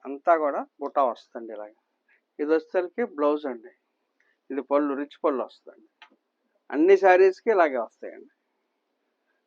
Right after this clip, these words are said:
ఇదిగోండి, ఇదంతా కూడా బార్డర్లు, ప్రతి ఒక్క శారీకి బార్డర్లు అన్నీ మారుతాయండి, బుటా సైజులు కూడా మారుతాయి.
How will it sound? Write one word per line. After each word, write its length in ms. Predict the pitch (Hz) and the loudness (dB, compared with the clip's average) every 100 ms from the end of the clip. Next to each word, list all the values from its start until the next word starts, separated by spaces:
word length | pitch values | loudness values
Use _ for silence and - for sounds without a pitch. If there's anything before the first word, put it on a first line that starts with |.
| _ | _
ఇదిగోండి, 320 | 120 107 _ _ _ - | -18 -18 _ _ _ -18
ఇదంతా 400 | 127 127 147 170 165 | -12 -10 -2 0 2
కూడా 220 | 143 131 165 - _ _ _ 123 | 0 -2 -6 -10 _ _ _ 0
బార్డర్లు, 440 | 135 165 175 175 170 - | 6 8 6 0 -4 -6
ప్రతి 180 | 143 180 | 0 0
ఒక్క 180 | - 180 | 0 -2
శారీకి 460 | 170 156 165 175 226 175 151 | 6 6 6 2 -2 2 8
బార్డర్లు 360 | 160 170 175 | 8 8 2
అన్నీ 140 | 175 180 156 | 2 0 0
మారుతాయండి, 540 | 143 139 131 117 110 _ _ 135 | 0 -2 -8 -10 -14 _ _ -4
బుటా 240 | 147 202 196 180 | 2 6 6 6
సైజులు 320 | 175 175 180 175 | 4 4 4 2
కూడా 120 | 165 139 | 2 -2
మారుతాయి. 340 | 123 - - | -4 -10 -20